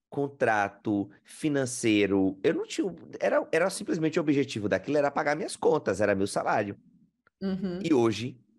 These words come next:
Speaker 1: todo esse aprendizado se reflete na empresa que eu tenho, se reflete na forma como as pessoas, a percepção que as pessoas têm a meu respeito
Speaker 2: Sim.
Speaker 1: do outro lado do mundo.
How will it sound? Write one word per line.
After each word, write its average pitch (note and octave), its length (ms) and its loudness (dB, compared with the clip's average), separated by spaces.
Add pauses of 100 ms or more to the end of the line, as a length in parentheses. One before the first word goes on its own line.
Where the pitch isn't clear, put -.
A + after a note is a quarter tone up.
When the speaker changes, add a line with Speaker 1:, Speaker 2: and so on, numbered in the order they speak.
(100)
Speaker 1:
todo F#3+ 220 2
esse F#3+ 160 -2
aprendizado F#2+ 760 -2 (920)
se - 200 -4
reflete A2 680 0 (200)
na G2 180 -2
empresa F#2 440 -2
que - 60 -16
eu F#2 60 -4
tenho, F2 420 -6 (1300)
se - 160 -4
reflete G2 640 -2 (240)
na G2+ 160 0
forma D#3 300 -2
como C#3+ 100 -2
as B2 140 -2
pessoas, F#2+ 420 0
a G2 80 0
percepção A#2 460 -6
que C3 80 -12
as A#2+ 80 -12
pessoas G2+ 320 -8
têm G2+ 140 -4
a - 20 -6
meu F#2 120 -2
respeito E2+ 600 -6 (100)
Speaker 2:
Sim. - 220 -12
Speaker 1:
do A2 100 0
outro B2+ 220 2
lado F#2 200 0
do E2 120 -6
mundo. G2+ 440 0